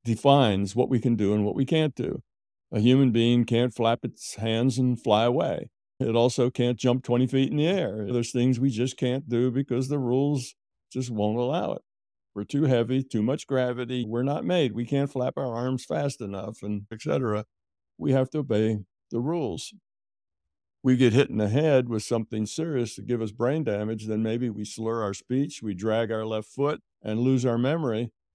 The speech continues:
But that doesn't affect consciousness any. That just means that now that piece of consciousness has to deal with an avatar with damage, has to deal with an avatar.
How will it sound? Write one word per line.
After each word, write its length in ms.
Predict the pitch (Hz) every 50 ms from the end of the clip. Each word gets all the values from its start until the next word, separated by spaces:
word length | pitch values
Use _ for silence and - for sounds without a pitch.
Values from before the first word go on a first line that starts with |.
| _ _ _ _ _
But 160 | 107 110 -
that 160 | - 143 151
doesn't 280 | - 151 139 120 135 123
affect 300 | 113 - 127 113 113 - _ _ _ -
consciousness 600 | 135 156 175 - 196 180 127 - 98 98 - -
any. 300 | 104 92 90 101 135 - _ _ _ _ _ _ _ _ _ _ _
That 220 | - 107 147 165 -
just 260 | - 131 123 - -
means 360 | 117 117 120 120 120 113 107
that 160 | 117 107 -
now 320 | 117 127 147 165 156 143 123
that 200 | 127 123 123 147 - _ -
piece 200 | 139 131 120 -
of 120 | 117 -
consciousness 800 | - - 165 185 196 175 - 110 101 - - 104 110 127 - - _ _ _ _ _ _
has 200 | - 113 117 -
to 120 | - 123 113
deal 320 | 107 131 127 131 131 123
with 140 | 123 127 127
an 180 | 123 120 123 - _ _ -
avatar 720 | 139 160 196 196 196 - - 120 101 101 101 110 123 127 - _ _ _ _ _ _ _ _ _ _ _ -
with 180 | - 160 - -
damage, 500 | 175 190 226 214 120 - - - - -
has 160 | 110 110 104 -
to 60 | -
deal 220 | 110 113 110 107
with 160 | 110 117 - 135
an 80 | 120
avatar. 500 | 127 143 156 147 131 - 101 95 98 101